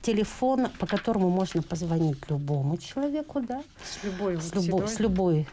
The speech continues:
Speaker 1: проблемой, да, с любой ситуацией, которая, значит, э, тревожит. Восемь восемьсот две тысячи сто двадцать два. Это
Speaker 2: Мгм.
Speaker 1: те-, всероссийский телефон доверия.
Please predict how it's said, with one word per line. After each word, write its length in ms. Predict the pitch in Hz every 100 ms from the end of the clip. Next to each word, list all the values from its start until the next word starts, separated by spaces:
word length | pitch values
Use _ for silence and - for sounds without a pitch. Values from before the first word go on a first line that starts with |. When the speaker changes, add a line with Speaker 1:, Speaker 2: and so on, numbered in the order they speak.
| - -
Speaker 1:
проблемой, 680 | - 143 143 151 233 262 269
да, 200 | 220 208
с 180 | 202 -
любой 220 | 139 147
ситуацией, 640 | - 143 156 196 - - 202
которая, 520 | 165 - 165 151 156
значит, 260 | 160 - - -
э, 120 | 127
тревожит. 720 | - 147 139 151 202 202 175 - - - - -
Восемь 400 | 180 233 - 175
восемьсот 680 | 175 - 175 - 277 294 - -
две 180 | 170 160
тысячи 580 | - 254 - 247 - -
сто 280 | - -
двадцать 520 | 175 160 160 - 156 151
два. 320 | 135 131 135 - _ _ _ 220
Это 180 | - 180
Speaker 2:
Мгм. 80 | 175
Speaker 1:
те-, 60 | -
всероссийский 640 | 170 156 - 170 - 147
телефон 380 | - 147 - 151
доверия. 580 | 156 156 165 247 277